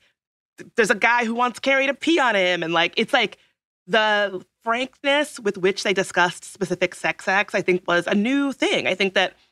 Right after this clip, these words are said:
we didn't really have a lot of mainstream television characters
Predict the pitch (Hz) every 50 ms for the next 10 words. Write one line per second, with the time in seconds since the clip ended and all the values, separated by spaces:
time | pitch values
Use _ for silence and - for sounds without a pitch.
0 | _ _ _ _ - 185 226 240 240 233 220 185 196 208 202 196 175 - - 196
1 | 190 196 208 214 214 190 208 202 180 175 165 170 170 160 160 165 165 165 165 165
2 | 165 - - - 175 160 160 156 - 170 170 165 160 160 156 - 170 160 160 165
3 | 160 - - 160 160 151 -